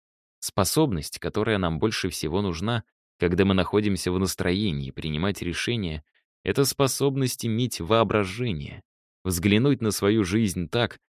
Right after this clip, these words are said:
словно мы никогда не смотрели на нее раньше, свежим взглядом. Представьте, что вы родились зрелым,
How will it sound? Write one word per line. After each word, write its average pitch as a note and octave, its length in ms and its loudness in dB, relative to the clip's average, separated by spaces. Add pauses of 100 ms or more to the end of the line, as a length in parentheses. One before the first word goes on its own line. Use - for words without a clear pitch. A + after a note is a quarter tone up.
(160)
словно G2 500 2
мы G#2 140 4
никогда G#2 560 4
не A2+ 100 2
смотрели A2 560 0
на G#2+ 120 2
нее G#2 340 4
раньше, A2 540 -2 (320)
свежим D#2 640 2
взглядом. D2 640 -4 (760)
Представьте, A2+ 680 2
что - 180 2
вы A2+ 120 2
родились G#2 440 2
зрелым, A#2 540 2